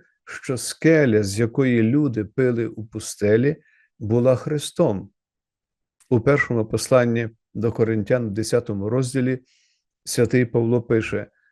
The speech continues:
«Пили від духовної скелі, що йшла вслід за ними, а та скеля був Христос». Подібним чином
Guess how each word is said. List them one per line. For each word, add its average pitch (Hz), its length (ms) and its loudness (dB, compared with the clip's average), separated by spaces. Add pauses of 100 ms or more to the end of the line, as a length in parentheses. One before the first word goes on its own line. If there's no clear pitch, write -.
(460)
«Пили 165 380 6
від 143 260 -2
духовної 135 680 -4
скелі, 120 540 -2
що - 240 -6
йшла 117 340 0
вслід 113 460 -4
за 101 260 -4
ними, 147 500 0 (440)
а 120 120 -2
та 117 160 -6
скеля 135 600 0
був 101 380 -6 (380)
Христос». - 880 -4 (1400)
Подібним 131 540 2
чином 131 460 -4